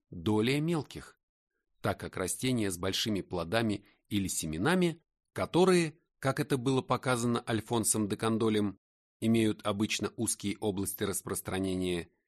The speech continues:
едва ли могут быть перенесены из одного места в другое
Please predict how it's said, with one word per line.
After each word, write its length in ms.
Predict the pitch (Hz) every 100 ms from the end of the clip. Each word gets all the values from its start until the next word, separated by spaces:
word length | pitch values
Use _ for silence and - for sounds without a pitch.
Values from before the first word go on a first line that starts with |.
| _ _ _
едва 480 | 90 101 87 107 185
ли 100 | 190
могут 320 | 156 139 131
быть 240 | 107 117
перенесены 680 | - 101 101 92 - 95 135
из 220 | - 110
одного 360 | 95 85 87 92
места 340 | 90 87 -
в 60 | 69
другое 520 | 76 76 113 156 143